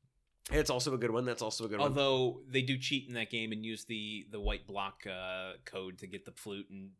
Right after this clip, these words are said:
Speaker 2: skip levels and, like, I,
Speaker 1: To-, totally
Speaker 2: if, if I were
Speaker 1: realistic.
Speaker 2: running that tournament, I would be like, "You know what? Flag that motherfucker. He's
Speaker 1: <laughs>
Speaker 2: cheating.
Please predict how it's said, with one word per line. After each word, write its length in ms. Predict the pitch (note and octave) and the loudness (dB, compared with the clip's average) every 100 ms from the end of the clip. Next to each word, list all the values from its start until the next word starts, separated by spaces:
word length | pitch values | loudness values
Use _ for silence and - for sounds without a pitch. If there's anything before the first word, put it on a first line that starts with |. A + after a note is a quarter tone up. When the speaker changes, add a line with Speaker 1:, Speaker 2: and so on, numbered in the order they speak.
| _ | _
Speaker 2:
skip 280 | - - A2 | -8 -6 -6
levels 420 | G2+ F2+ F#2 F#2+ | -8 -10 -10 -14
and, 120 | F#2 F#2 | -14 -14
like, 140 | F#2 F#2+ | -12 -8
I, 120 | C3+ | -4
Speaker 1:
To-, 260 | - E3+ | 6 6
totally 140 | D#3 F3 | 8 8
Speaker 2:
if, 80 | C#3+ | 8
if 20 | |
I 80 | F3+ | 8
were 80 | F3+ G#3 | 8 6
Speaker 1:
realistic. 220 | F#3 D3+ | 6 4
Speaker 2:
running 160 | D3 C3 | 4 4
that 160 | A#2+ | 2
tournament, 400 | - B2+ G#2 G2 - | 0 -2 -2 -4 -6
I 120 | G#2+ | -6
would 100 | G#2 | -4
be 60 | G2+ | -4
like, 180 | G2+ - | -4 -2
"You 80 | F#3 | 0
know 100 | F3 | 6
what? 340 | E3+ E3+ - | 6 6 2
Flag 340 | - F3 D#3+ C#3 | 2 6 6 6
that 180 | C3 | 4
motherfucker. 580 | B2+ A#2+ - B2 A#2 A2 | 2 -2 0 -2 0 0
He's 180 | B2 B2 | 4 6
Speaker 1:
<laughs> 120 | - | 6
Speaker 2:
cheating. 440 | - B2+ G#2+ G2+ | 4 0 -2 -10